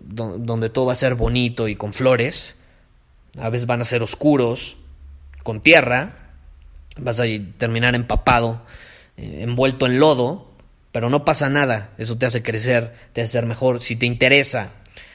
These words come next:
salirte de tu zona de confort, tomar riesgos, y si te arrepientes, arrepentirte de algo que hiciste, no algo que no hiciste, te invito a círculo superior punto com y ahí puedes unirte a nuestra tribu de hombres superiores, donde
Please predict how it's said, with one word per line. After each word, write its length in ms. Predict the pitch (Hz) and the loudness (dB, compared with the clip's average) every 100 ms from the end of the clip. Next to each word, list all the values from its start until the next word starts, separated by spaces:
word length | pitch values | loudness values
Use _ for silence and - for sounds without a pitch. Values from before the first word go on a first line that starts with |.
| - _ _ | -20 _ _
salirte 360 | - 107 117 127 | -10 -4 -2 0
de 60 | 123 | -2
tu 80 | |
zona 240 | 120 123 127 | -2 -2 0
de 60 | |
confort, 580 | 127 131 131 127 113 - - - _ _ | -2 0 2 2 2 -6 -20 -20 _ _
tomar 340 | 107 113 131 135 | -6 0 2 2
riesgos, 800 | 147 143 135 117 107 - - - - - - - _ _ _ _ - 160 | 4 4 4 -2 -8 -10 -18 -20 -20 -20 -20 -20 _ _ _ _ -10 -6
y 60 | |
si 120 | 139 | -2
te 100 | 156 | 2
arrepientes, 600 | 165 160 208 202 180 - - | 4 4 2 2 0 -2 -2
arrepentirte 680 | 135 127 131 131 147 139 | -2 -2 -4 -2 -2 -2
de 100 | 131 | 0
algo 240 | 131 127 120 | 0 0 -4
que 120 | 120 | -6
hiciste, 600 | - 147 - - 240 - 120 | -6 -6 -6 -4 -6 -6 -6
no 120 | 123 | -4
algo 380 | 123 120 - - _ _ _ - | -2 -4 -8 -20 _ _ _ -6
que 120 | 110 | -4
no 140 | 110 151 | 0 -2
hiciste, 680 | 160 175 - 165 311 - - - - _ _ - | 0 -4 0 0 0 -6 -20 -20 -20 _ _ -8
te 80 | 117 | -2
invito 260 | 123 135 | -2 0
a 40 | 123 | 0
círculo 360 | 143 139 135 | 0 2 2
superior 440 | 120 117 113 120 - | 2 2 2 2 0
punto 260 | 131 135 | -2 0
com 300 | 147 131 151 - - - - - | 2 0 0 -10 -20 -20 -20 -10
y 140 | 123 120 | -2 2
ahí 580 | 120 123 123 123 - - - _ _ | 2 2 -2 -4 -12 -20 -20 _ _
puedes 580 | 131 123 117 113 - - 131 | 0 0 0 -2 -6 -8 -4
unirte 400 | 123 123 120 123 | -2 -2 -2 -4
a 20 | |
nuestra 260 | 117 113 | -4 -6
tribu 280 | 120 117 117 | -4 -2 -2
de 60 | 117 | -4
hombres 180 | 120 131 | -4 -6
superiores, 480 | 131 147 139 143 | -4 0 0 -2
donde 500 | 127 117 113 110 - | -6 -4 -4 -4 -8